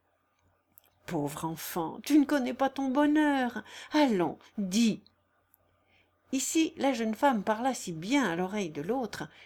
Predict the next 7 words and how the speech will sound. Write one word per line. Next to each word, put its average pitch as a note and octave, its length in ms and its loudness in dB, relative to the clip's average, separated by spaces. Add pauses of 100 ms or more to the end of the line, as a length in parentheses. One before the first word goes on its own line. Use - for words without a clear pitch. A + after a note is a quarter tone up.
(140)
qu'il G#3+ 180 -2
fut G#3+ 320 -4
impossible G3+ 680 -2
d'entendre E3+ 520 -4
un G3+ 100 0
seul B2+ 280 -8
mot. E3 180 -6